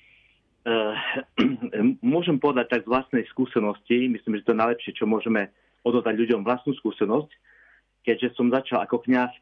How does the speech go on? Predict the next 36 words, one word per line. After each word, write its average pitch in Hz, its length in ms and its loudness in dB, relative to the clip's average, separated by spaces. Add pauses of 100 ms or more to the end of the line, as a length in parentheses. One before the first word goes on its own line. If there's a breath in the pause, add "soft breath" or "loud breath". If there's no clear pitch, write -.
prednášať 117 640 -2
a 101 400 0
dvadsaťsedem 127 560 -2
rokov 120 240 0
dozadu, 113 440 0 (680)
tak 117 200 -2
vidím 147 320 0
za 123 120 0
tie 123 160 -2
roky, 139 240 0
ako 123 280 -2
sa 117 160 0
vlastne 113 240 -4
to 120 80 0
aj 113 120 0
posunulo, 123 560 0
ale 113 160 2
vidím 147 280 -2
te-, - 160 -2
aj 127 200 2
ten 131 160 0
štart. - 400 -2 (420)
Keď 117 160 -10
som 131 160 0
začal 131 480 0
ako - 240 -12
kňaz 147 240 -2
ľuďom 135 160 0
rozprávať 131 480 -2
o 131 160 -2
vzťahoch, 117 400 0
o 120 80 -4
láske, 135 320 -2
o - 80 -16
sexualite 123 560 -2
otvorene, 127 560 0